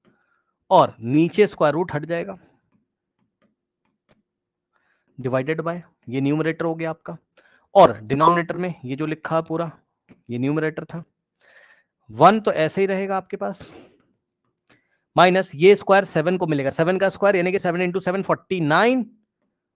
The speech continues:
और डिवाइडेड by ये स्क्वायर रूट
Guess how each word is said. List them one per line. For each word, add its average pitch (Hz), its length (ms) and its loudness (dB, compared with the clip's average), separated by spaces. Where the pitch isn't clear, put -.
और 196 320 8
डिवाइडेड 147 460 -2
by 151 240 -2
ये 185 200 6
स्क्वायर 170 500 2
रूट 180 440 -2